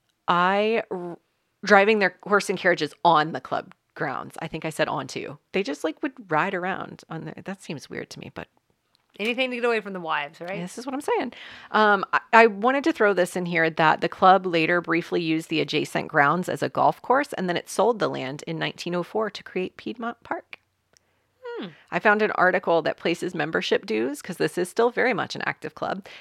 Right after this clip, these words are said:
Speaker 1: at ninety thousand dollars a year. There's also quite a bit to be had about debauchery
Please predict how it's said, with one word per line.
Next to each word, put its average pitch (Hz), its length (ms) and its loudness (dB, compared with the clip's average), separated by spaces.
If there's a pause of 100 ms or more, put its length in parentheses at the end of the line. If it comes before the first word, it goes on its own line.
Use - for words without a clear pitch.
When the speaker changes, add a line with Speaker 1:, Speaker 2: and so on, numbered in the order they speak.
(120)
Speaker 1:
at - 160 -8
ninety 190 460 -8
thousand 185 460 -12
dollars 165 360 -10
a 175 60 -12
year. 143 340 -16 (720)
There's 214 220 -4
also 254 280 2
quite 190 360 -2
a 196 80 -6
bit 175 260 -2 (580)
to 247 280 -2
be 214 240 -6
had 208 580 -6
about 147 420 -2
debauchery 190 720 -4